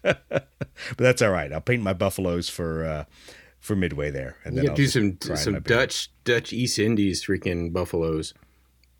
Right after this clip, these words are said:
Speaker 2: So
Speaker 1: I
Speaker 2: it's just something really obscure.
Speaker 1: Yeah, well, so,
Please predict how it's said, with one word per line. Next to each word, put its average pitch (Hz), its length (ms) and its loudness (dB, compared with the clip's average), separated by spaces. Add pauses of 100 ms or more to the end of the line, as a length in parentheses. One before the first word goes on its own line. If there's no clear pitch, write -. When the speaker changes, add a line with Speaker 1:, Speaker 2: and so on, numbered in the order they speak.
(200)
Speaker 2:
So - 160 -6
Speaker 1:
I 90 40 0 (100)
Speaker 2:
it's - 140 -10
just 113 160 -4
something 104 280 0
really 110 280 6
obscure. 90 840 0 (600)
Speaker 1:
Yeah, 127 140 0 (160)
well, 127 260 6
so, 113 460 4